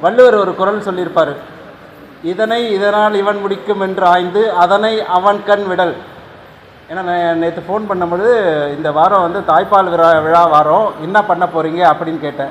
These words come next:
ரேவதி மேடத்தை. "அதான் சார் நாளைக்கு அரேஞ்ச் பண்ணிட்டு இருக்கோம்னு" சொல்லிட்டு வேக வேகமா சொன்னாங்க. ஏன்னா வந்து இங்க வந்த பிறகு ஒரு பாசிட்டிவ் வைப்ரேஷன், எப்படி அவ்வளோ சீக்கிரம் வந்து எல்லாமே வந்து அமைக்க போறாங்க அப்படின்னு சொல்லிட்டு எனக்குள்ளார ஒரு சந்தேகம் ஓடும்,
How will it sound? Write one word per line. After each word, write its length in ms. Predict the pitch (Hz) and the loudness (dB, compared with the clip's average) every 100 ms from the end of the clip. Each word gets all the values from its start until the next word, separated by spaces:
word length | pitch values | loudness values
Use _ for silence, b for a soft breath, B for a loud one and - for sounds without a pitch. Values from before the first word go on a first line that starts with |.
| - | -6
ரேவதி 280 | 156 151 151 | -4 -4 -4
மேடத்தை. 320 | 143 135 139 - - - - - - - - - | -4 -4 -8 -12 -20 -20 -20 -20 -20 -20 -20 -20
"அதான் 360 | 131 135 151 185 | -20 -8 -6 -4
சார் 140 | 196 | -2
நாளைக்கு 340 | 170 160 165 | 0 0 0
அரேஞ்ச் 240 | 151 196 202 | -2 -4 -6
பண்ணிட்டு 280 | 185 175 160 | -6 -6 -6
இருக்கோம்னு" 260 | 165 190 | -4 -4
சொல்லிட்டு 540 | 185 165 156 196 180 190 | -4 -6 -2 -2 -2 -2
வேக 220 | 196 233 | -2 0
வேகமா 380 | 233 226 220 175 - - - - - | 0 -2 -2 -4 -6 -16 -16 -14 -8
சொன்னாங்க. 360 | 185 170 139 135 - | -2 0 -2 -6 -6
ஏன்னா 180 | 185 233 | -2 0
வந்து 320 | 233 240 254 247 - - | 0 2 0 0 -8 -14
இங்க 220 | 196 214 220 | -10 -2 -2
வந்த 280 | 202 233 | 0 -2
பிறகு 240 | - 254 294 | 0 0 2
ஒரு 140 | 254 | 0
பாசிட்டிவ் 580 | - 202 214 262 302 277 | 0 -2 0 -2 -4 -2
வைப்ரேஷன், 540 | 208 196 202 190 185 131 - - - | -2 -2 -4 -4 -8 -10 -14 -20 -8
எப்படி 280 | 208 214 285 | -6 -2 0
அவ்வளோ 240 | 220 233 | 0 0
சீக்கிரம் 320 | 240 247 269 240 | -4 -4 -2 -2
வந்து 220 | 226 254 | 0 0
எல்லாமே 640 | 208 226 262 277 254 254 | 0 -6 -6 -4 -2 0
வந்து 240 | 247 226 247 | -2 0 0
அமைக்க 480 | 202 202 220 214 208 | 2 -2 -4 -2 0
போறாங்க 300 | 196 208 190 | 0 2 0
அப்படின்னு 300 | 208 208 185 | 0 -4 -4
சொல்லிட்டு 280 | 190 202 | -4 -4
எனக்குள்ளார 500 | 254 202 226 226 254 | -2 -2 0 2 2
ஒரு 120 | 277 254 | 2 2
சந்தேகம் 520 | 220 226 262 240 196 | 0 2 2 2 0
ஓடும், 220 | 208 196 | -2 -2